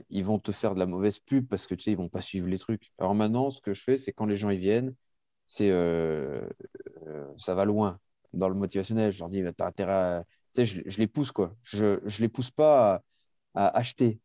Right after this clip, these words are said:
à consommer le produit, tu vois. Je les pousse à être motivés. Je leur dis, « Mais si t'es pas motivé, si, euh, si tu vas, euh, jamais au bout des choses que tu commences, ça sert à rien qu'on bosse ensemble, tu vois. »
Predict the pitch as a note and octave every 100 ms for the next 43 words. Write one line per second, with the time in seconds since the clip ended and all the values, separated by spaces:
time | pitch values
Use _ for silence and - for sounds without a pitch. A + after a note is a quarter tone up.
0 | - G2 C3 B2+ B2+ B2 A#2+ B2 A2+ G#2+
1 | G#2 G2+ G#2 - _ F#2+ G2+ G2 C#3 D3
2 | G#2 F#2+ G2 A#2+ C3 C3+ A#2 G2+ - _
3 | _ - G#2+ G#2 A2 F#2+ - B2 A#2 A2+
4 | A2+ A2 A#2+ D#3 D#3 - G#2+ G2 F2+ E2+
5 | E2+ E2 E2+ A#2 _ _ - G#2+ - A2+
6 | A2+ A2 G2 F#2+ F2 E2+ F2 G#2+ A#2+ B2+
7 | A2+ A2 A#2+ G#2+ G2+ B2+ B2 G2+ F#2+ F#2
8 | F2+ - G#2 A#2 C#3 - _ _ - F#2
9 | E2+ G#2 A#2+ A#2 G#2 G#2 A#2 G2 F2 E2+